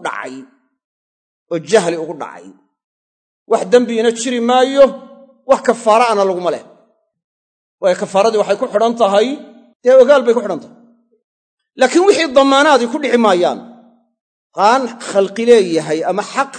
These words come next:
khalqi leeyahay maan garanaynin ee kuwaygii baan moodayey, kama baajinayso qaantii.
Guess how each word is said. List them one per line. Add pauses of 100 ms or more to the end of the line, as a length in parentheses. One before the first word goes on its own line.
khalqi
leeyahay (440)
maan (160)
garanaynin (1160)
ee
kuwaygii
baan
moodayey, (1040)
kama
baajinayso
qaantii.